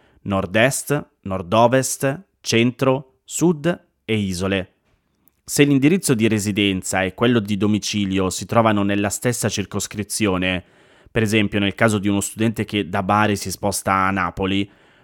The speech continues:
lo studente fuori sede potrà votare nella sezione ordinaria del proprio comune di domicilio, insieme a tutti gli altri cittadini.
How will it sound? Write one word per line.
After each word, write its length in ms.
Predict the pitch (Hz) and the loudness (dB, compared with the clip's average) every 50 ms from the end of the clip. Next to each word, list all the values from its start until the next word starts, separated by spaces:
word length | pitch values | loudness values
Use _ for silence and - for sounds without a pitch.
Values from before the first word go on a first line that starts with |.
| _ _ - | _ _ 0
lo 60 | 143 | 0
studente 460 | 151 - - 180 180 156 117 - 113 | 2 2 2 2 4 4 4 2 -2
fuori 260 | 104 - 143 143 151 143 | -2 2 4 4 4 4
sede 320 | - - 160 151 139 117 | 2 0 0 2 0 0
potrà 340 | - 113 107 - 113 104 104 | 0 0 0 2 2 2 2
votare 380 | 101 113 120 120 139 123 123 | 4 2 2 4 4 4 4
nella 280 | 120 113 107 104 104 101 | 4 2 2 2 0 0
sezione 760 | - - 123 120 - - - 123 120 113 110 110 110 107 107 | -2 -2 -6 -6 -6 -4 -2 0 2 2 4 2 2 2 2
ordinaria 580 | 104 104 107 110 123 117 117 110 110 104 107 | 0 0 -2 0 0 2 2 2 2 2 0
del 200 | 101 101 101 95 | 0 0 -2 -2
proprio 460 | - _ - 117 107 104 113 110 104 95 | -4 _ 0 0 0 2 2 0 0 0
comune 300 | - 110 104 101 101 98 | 0 -2 0 0 0 0
di 100 | 95 98 | -2 -2
domicilio, 760 | 92 98 98 98 - - - 98 92 92 98 95 95 95 - _ _ _ _ _ _ _ _ _ | -2 0 0 0 -2 -2 -4 -2 -2 0 0 0 0 0 -4 _ _ _ _ _ _ _ _ _
insieme 640 | - 127 127 - - - 147 139 139 139 135 - - - | -2 0 0 0 0 2 2 4 4 4 2 0 -2 -6
a 120 | 107 110 | -8 -8
tutti 340 | - - 127 113 - - 117 | -6 -6 -8 -6 -6 -4 -4
gli 100 | 107 110 | 0 0
altri 260 | 107 104 - 107 92 | 0 0 0 -4 -6
cittadini. 720 | 90 - 95 85 - 95 90 85 87 85 87 90 87 - | -6 -6 -8 -8 -8 -8 -8 -8 -6 -6 -6 -6 -8 -8